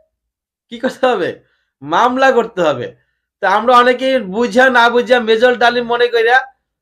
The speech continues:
অনেক ধরনের, আম, আহ, কি বলে, শেয়ার টেয়ার করে একবারে একাকার করে ফেলছি।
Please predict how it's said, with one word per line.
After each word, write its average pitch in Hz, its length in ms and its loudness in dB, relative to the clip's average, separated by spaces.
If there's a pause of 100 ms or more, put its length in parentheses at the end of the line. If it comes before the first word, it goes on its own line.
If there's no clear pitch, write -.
(120)
অনেক 240 400 -2 (120)
ধরনের, 233 480 0
আম, 196 240 -2
আহ, 185 260 2
কি 214 100 -16
বলে, 170 360 -2 (280)
শেয়ার 220 300 0 (100)
টেয়ার 240 240 2
করে 247 160 4
একবারে 240 260 2
একাকার 240 360 0
করে 226 200 0
ফেলছি। 160 440 -8